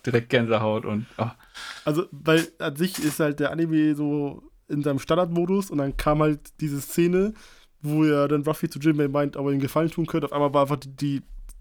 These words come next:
Speaker 2: die, die Animation dreimal so gut. <laughs>
Speaker 1: Ja.
Speaker 2: Und das sah einfach mega geil aus. Ähm,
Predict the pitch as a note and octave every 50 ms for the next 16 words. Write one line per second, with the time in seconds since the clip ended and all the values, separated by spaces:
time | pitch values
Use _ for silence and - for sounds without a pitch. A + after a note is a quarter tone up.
0 | - - - - - C3 A2 - _ _ - - C3 C3+ C#3 C#3+ C#3 C3+ C3 -
1 | - C#3+ C3+ B2 - - A#2 C#3+ E3 E3+ D3 F3 D#3 D3+ F3 A3 - - - -
2 | - - - B3 A3 - - - - - _ - _ _ - - - - A#2 A#2
3 | A#2 A#2 - C#3 D3+ C#3+ B2+ C#3+ C#3 C#3 C#3+ A#2 C#3 C#3+ D#3 F3+ E3 D#3 C3 D3
4 | D3+ D3 B2+ G#2 G2+ G2+ B2+ - - - _ _ - - - - - - - _
5 | _ _ _ _ - C#3 C3+ C3 B2+ B2 B2 B2+ B2 A#2+ A#2